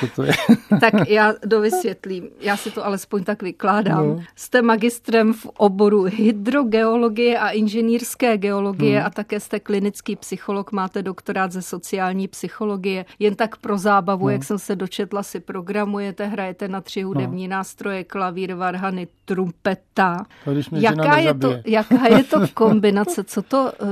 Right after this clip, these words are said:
Speaker 2: co to
Speaker 1: Tohleto?
Speaker 2: z čistě
Speaker 1: Ne.
Speaker 2: psychologického hlediska o vás vypovídá?
Speaker 1: Ne, to musíte napřed toho člověka znát a pak víte, co to vypovídá.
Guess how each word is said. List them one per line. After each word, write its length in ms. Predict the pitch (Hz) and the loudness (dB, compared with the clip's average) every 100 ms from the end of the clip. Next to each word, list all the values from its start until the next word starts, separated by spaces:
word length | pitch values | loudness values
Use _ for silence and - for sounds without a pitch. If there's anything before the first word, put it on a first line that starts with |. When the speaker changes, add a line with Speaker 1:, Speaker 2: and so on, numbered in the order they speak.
| 196 | -6
Speaker 2:
co 200 | - 220 | -4 -2
to 80 | 208 | 4
Speaker 1:
Tohleto? 400 | 147 185 - 285 294 | 6 6 4 0 0
Speaker 2:
z 180 | - - | -10 -2
čistě 280 | 269 269 | 0 2
Speaker 1:
Ne. 80 | 294 | 2
Speaker 2:
psychologického 920 | - - 233 254 254 226 254 - 262 | 0 -2 0 4 2 2 -2 -2 0
hlediska 520 | 247 233 220 220 - 226 | 4 2 2 -2 0 0
o 120 | 220 | 2
vás 300 | 220 226 - | 2 0 -4
vypovídá? 600 | 220 226 254 277 254 175 | -8 -6 -8 -6 -4 -2
Speaker 1:
Ne, 40 | |
to 120 | 180 190 | 0 0
musíte 360 | - 202 202 | 0 -2 -2
napřed 340 | 175 160 - 165 | -2 -2 -4 0
toho 140 | 180 | -2
člověka 400 | - 175 165 175 | 0 -2 2 2
znát 360 | 131 143 151 160 | 2 2 2 0
a 40 | |
pak 240 | 131 147 | 0 0
víte, 260 | 131 139 160 | 0 0 -2
co 180 | - 139 | 0 -2
to 140 | 151 | 0
vypovídá. 720 | 135 131 139 135 139 127 123 | -2 -2 -4 -4 -4 -4 -6